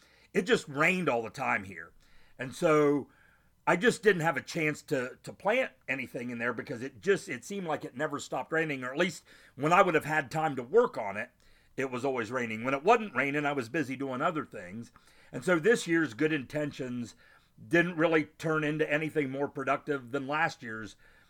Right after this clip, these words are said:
good intentions. And so, again, spring turned into summer, and by summertime, all I had was just a, a patch of weeds in this little three foot diameter herb garden kinda staring at me. And I kept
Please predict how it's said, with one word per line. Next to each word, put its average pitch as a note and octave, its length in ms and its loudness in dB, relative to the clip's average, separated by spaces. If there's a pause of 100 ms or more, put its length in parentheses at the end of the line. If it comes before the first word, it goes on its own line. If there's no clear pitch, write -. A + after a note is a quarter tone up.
(180)
good B2 160 0
intentions. A#2+ 640 -6
And A#2+ 160 -10
so, C3+ 380 0 (200)
again, D3 540 0 (280)
spring E3+ 420 0
turned E3 260 0
into D#3+ 180 0
summer, D#3+ 460 2
and C#3 100 2
by C#3 140 4
summertime, C3+ 800 -2 (400)
all G3 240 8
I F#3+ 140 4
had D#3+ 280 2
was B2+ 140 -4
just C#3+ 320 0 (180)
a, A#2 140 -2 (140)
a A#2 100 0
patch D#3+ 380 -2
of A#2 180 -6
weeds A#2+ 640 -8 (300)
in B2 140 -6
this C3 220 -4
little C3 500 0 (180)
three C3+ 200 -2
foot C3+ 280 -6
diameter B2+ 720 -2
herb C#3+ 280 2
garden A#2 480 -4 (240)
kinda B2 200 -2
staring A2+ 440 -4
at A#2+ 160 -4
me. C3 100 -6
And C#3+ 100 -2
I - 60 2
kept - 340 -4